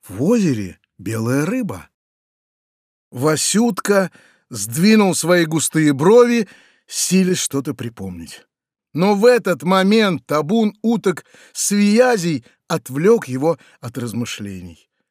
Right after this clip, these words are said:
Он подождал, пока утки поравняются с мысом, выцелил пару и выстрелил. Две нарядные свиязи опрокинулись кверху брюшками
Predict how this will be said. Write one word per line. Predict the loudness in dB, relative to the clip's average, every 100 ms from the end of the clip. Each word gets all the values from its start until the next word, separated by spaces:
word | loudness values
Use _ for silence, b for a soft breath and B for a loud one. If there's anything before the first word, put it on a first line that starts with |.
| _ _ _ _ _
Он | -6 -4
подождал, | -2 -2 -2 0 0 0
пока | -2 -4 -4 -4
утки | -8 -6 -6
поравняются | -2 -2 0 2 2 2 0 -8
с | -8
мысом, | -2 0 0 2 0 -2 b b b -10
выцелил | -4 -2 -2 -2 0 -2 -2
пару | 0 2 2 -2 -4 _ _ _ _ _ _ _
и | -4 -4
выстрелил. | -4 -8 -10 -12 -12 -14 -20 _ _ _ _ _ _ _ _ _ _
Две | -4 2 4
нарядные | 4 2 2 0 0 0 0
свиязи | -4 -4 -4 -2 0 0 0 0 -2 -4 b b -2
опрокинулись | -2 0 0 0 0 -4 -2 0 -2 -4
кверху | -6 -4 -4 -4 -6
брюшками | -2 0 0 -2 -2 -2 -2